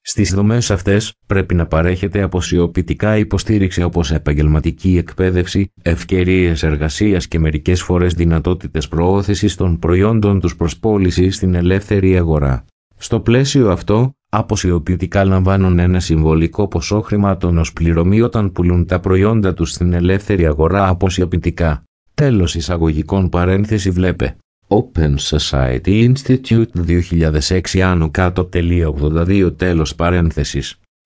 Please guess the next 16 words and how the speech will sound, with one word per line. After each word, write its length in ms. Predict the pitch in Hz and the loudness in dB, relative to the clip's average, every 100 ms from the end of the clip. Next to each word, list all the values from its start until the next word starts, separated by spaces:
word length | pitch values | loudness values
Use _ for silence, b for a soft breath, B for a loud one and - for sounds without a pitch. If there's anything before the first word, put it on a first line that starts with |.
| B | B
Στην 280 | - 120 110 | -2 0 2
ίδια 340 | 110 98 87 | 2 2 2
έκθεση 460 | 87 - 82 76 76 | 0 -2 -4 0 0
αναφέρεται 560 | 76 80 95 104 110 | 0 0 0 0 0
πως 200 | 101 85 | -2 -2
εισαγωγικά 680 | 82 82 82 82 76 71 90 | -4 -4 -2 0 -2 -2 -2
αποσιοποιητικά 880 | 85 87 - 87 85 92 87 82 101 | 0 -2 0 0 0 -2 -2 -2 -2
τα 100 | 98 | 0
εργαστήρια 760 | 85 80 78 73 92 85 73 71 | 0 2 0 0 0 0 2 0
βρίσκονται 460 | 82 90 98 95 | 0 -2 -2 -2
κατά 340 | 92 92 87 87 | -2 -2 -2 0
βάση 320 | 90 87 78 | 0 0 -4
συγκεντρωμένα 840 | - 82 80 82 90 95 104 90 | -4 -2 0 0 2 2 2 0
στις 240 | - 82 | 0 -2
μεγαλύτερες 720 | 82 78 78 92 110 104 95 - | 0 0 2 0 0 -2 -2 -2
πόλεις, 480 | 113 117 131 135 | -2 0 2 0